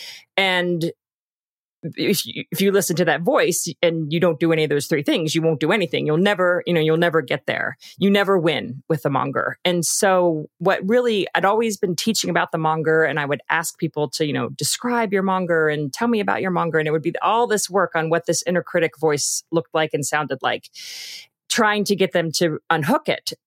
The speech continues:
But then it was a friend of mine actually came up to me at a presentation and she said,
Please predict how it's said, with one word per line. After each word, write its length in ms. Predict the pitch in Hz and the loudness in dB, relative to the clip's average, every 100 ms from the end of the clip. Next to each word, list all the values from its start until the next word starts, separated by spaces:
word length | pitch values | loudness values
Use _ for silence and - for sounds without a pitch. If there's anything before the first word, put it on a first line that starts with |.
| - | -8
But 200 | - 196 | -2 0
then 260 | 233 269 262 | 2 2 2
it 120 | - | 0
was 220 | 196 190 - | 0 0 -2
a 40 | |
friend 320 | - 302 381 277 | -2 0 0 0
of 80 | |
mine 260 | 202 170 175 | 0 2 2
actually 320 | 170 - 180 | -2 -2 -4
came 200 | - 180 | -2 0
up 140 | 247 - | 0 0
to 100 | 214 | -2
me 200 | 170 160 | 0 0
at 140 | 160 | 2
a 80 | 156 | 0
presentation 880 | - 180 160 156 220 247 156 151 - | 0 -2 0 -2 0 0 -2 -2 -4
and 200 | 175 170 | -2 -2
she 220 | - 180 | 0 -2
said, 580 | - - 170 165 160 | -2 0 2 2 -2